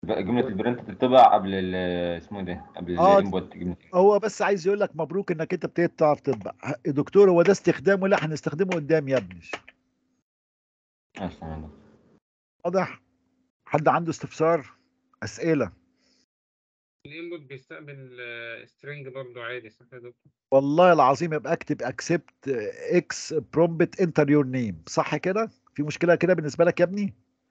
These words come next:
Speaker 3: آه،
Speaker 2: بس
Speaker 3: تمام.
Speaker 2: ه-، هل فور نيم ده هتعرف تعمل عليه لوب؟
Speaker 3: لا.
Speaker 2: طيب. بس ممكن اعمل عليه ايه؟ الكونديشن بتاع اليوزر نيم والباسورد والكاونت،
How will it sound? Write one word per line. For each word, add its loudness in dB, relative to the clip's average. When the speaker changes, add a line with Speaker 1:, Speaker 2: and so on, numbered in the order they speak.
Speaker 3:
آه، -18
Speaker 2:
بس 2
Speaker 3:
تمام. 6
Speaker 2:
ه-، -6
هل 2
فور -2
نيم -4
ده 2
هتعرف 0
تعمل -4
عليه -2
لوب؟ -2
Speaker 3:
لا. -14
Speaker 2:
طيب. -18
بس -6
ممكن -2
اعمل 4
عليه 4
ايه؟ -4
الكونديشن 0
بتاع -2
اليوزر 2
نيم -6
والباسورد -2
والكاونت، 0